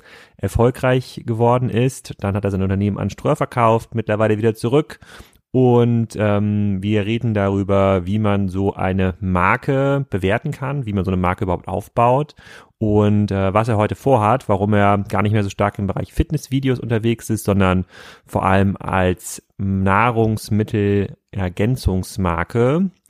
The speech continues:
im Handel, aber auch in einem Webshop sehr aktiv ist und damit auch sehr erfolgreich ist. Und ob es Influencer auch schaffen können, diese ganzen eigenen Pulverchen, die dort verkauft werden,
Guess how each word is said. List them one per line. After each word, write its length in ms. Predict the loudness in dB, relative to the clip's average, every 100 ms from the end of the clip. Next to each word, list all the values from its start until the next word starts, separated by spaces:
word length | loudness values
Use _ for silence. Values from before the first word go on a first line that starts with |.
| -20 -20 -20 _ _ 0
im 300 | 2 2 0
Handel, 680 | -4 0 0 0 0 -2 -2
aber 220 | 0 2 2
auch 120 | 0
in 80 | -2
einem 240 | -2 -2
Webshop 540 | -4 -4 0 0 -2 -12
sehr 260 | -2 0
aktiv 340 | 0 -4 -6 -4
ist 120 | -2
und 60 | 0
damit 220 | 0 -2
auch 120 | -4
sehr 140 | -2
erfolgreich 480 | -4 -2 -4 -4 -6
ist. 320 | -4 -6 -8 -20 -20 -20 -20 0
Und 360 | 2 2 0 -10 _ _ _
ob 180 | -2 0
es 220 | 0 -2
Influencer 580 | -4 -4 0 0 0 0
auch 80 | 0
schaffen 320 | -2 -4 -4
können, 320 | -2 -2 -2
diese 220 | -2 -2 -2
ganzen 480 | -2 -2 -2 -2 -4
eigenen 540 | -2 0 2 2 0 2
Pulverchen, 580 | 0 2 0 0 -2
die 100 | -2
dort 220 | -2 -2 -2
verkauft 520 | -6 -2 -4 -4 -2
werden, 540 | 0 2 2 2 2